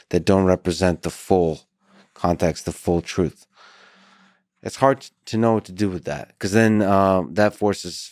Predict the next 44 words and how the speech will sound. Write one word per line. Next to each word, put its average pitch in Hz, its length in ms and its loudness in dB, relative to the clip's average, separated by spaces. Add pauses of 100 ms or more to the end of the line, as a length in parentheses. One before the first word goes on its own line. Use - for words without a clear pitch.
Facebook 104 580 -2
and 90 160 -6
Meta 101 460 4
and 82 180 -10
governments 98 640 0
to - 100 -10
be 87 220 -2
much 90 320 -6
more 92 120 -2
conservative, 82 720 -4 (300)
much - 240 -6
more 95 100 -2
secretive. 80 640 -6 (1000)
It's - 140 -4
like 95 160 2
a 95 80 6
race 101 400 2
to 95 100 2
the, 90 160 0 (160)
the 87 220 -4
bo-, 92 160 0 (120)
<laughs> - 160 -4
the 110 60 -6
bottom. 90 560 -2
I, 98 240 0 (720)
I 101 120 2
don't 107 120 2
know. 90 220 2
I 95 100 2
don't 110 100 4
know 110 40 6
if 101 120 -2
you 95 60 -2
can 92 160 -2
comment 90 380 0
on 85 120 2
any 85 200 2
of 76 140 -4
that, 80 260 -2
how 92 160 0
to 87 80 -2
be 85 140 0
a 85 60 2
whistleblower 80 840 -4